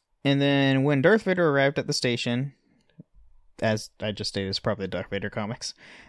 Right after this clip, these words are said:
uh, he refused to give Imperial access codes to instead cut down the soldiers aboard, resulting in the Arc one seventies moving to engage Vader's starship under the orders of one clone pilot.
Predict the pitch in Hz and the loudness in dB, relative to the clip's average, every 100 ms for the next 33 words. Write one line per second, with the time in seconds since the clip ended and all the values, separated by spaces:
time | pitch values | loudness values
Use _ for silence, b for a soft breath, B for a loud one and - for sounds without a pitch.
0 | - 151 143 147 165 147 139 - 190 196 | 4 8 8 8 4 4 0 0 0 0
1 | 165 156 139 123 147 143 101 117 - 117 | 6 6 6 2 2 2 2 0 -2 -4
2 | - 120 117 - 117 113 113 B B - | 0 0 0 -2 -2 -2 -6 B B -6
3 | 120 - 127 113 131 101 123 117 113 - | -2 2 2 4 0 2 0 0 -2 -4
4 | 113 117 117 113 127 131 127 120 120 101 | -4 -6 -6 -4 0 0 -2 -2 -2 0
5 | 107 110 110 110 - 113 117 110 107 110 | 0 -2 -4 -8 -6 -6 -4 -2 -2 -2
6 | 135 135 143 - 117 107 107 107 107 101 | -2 -2 -4 -4 -4 -2 -4 -4 -6 -6
7 | 101 - 139 139 139 - - 113 107 82 | -8 -2 0 0 -4 -4 -6 -4 -4 -4
8 | 107 107 110 101 104 98 - 101 90 139 | -4 -4 -6 -6 -6 -10 -8 -8 -6 -2
9 | 139 139 | 0 0